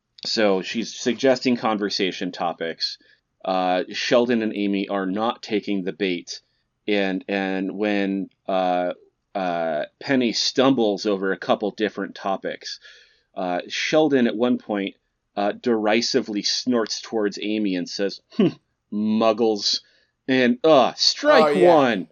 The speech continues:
Speaker 1: Strike
Speaker 2: That was
Speaker 1: fucking
Speaker 2: bad.
Speaker 1: one.
Speaker 2: That was a bad, for so many reasons.
Speaker 1: Yeah.
Speaker 2: I,
Speaker 1: Big.
Speaker 2: like, you're,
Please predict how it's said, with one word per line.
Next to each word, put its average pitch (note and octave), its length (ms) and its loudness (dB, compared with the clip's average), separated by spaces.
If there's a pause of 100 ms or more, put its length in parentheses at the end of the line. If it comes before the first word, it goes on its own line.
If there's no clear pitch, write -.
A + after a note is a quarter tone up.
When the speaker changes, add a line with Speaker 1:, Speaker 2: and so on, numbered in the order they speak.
(120)
Speaker 1:
Strike - 320 4
Speaker 2:
That F3 80 8
was E3 120 0
Speaker 1:
fucking F3 380 4
Speaker 2:
bad. C#3+ 80 4
Speaker 1:
one. B2+ 300 6
Speaker 2:
That G3 180 8
was F3+ 180 0
a D#3+ 60 -4
bad, D3+ 520 4 (1120)
for G#3+ 120 2
so A#3+ 300 2
many F3+ 300 2
reasons. C#3 600 -6 (380)
Speaker 1:
Yeah. B2 340 2 (140)
Speaker 2:
I, G#3 180 2
Speaker 1:
Big. C3+ 220 0 (240)
Speaker 2:
like, F3+ 340 2
you're, A#3 200 -2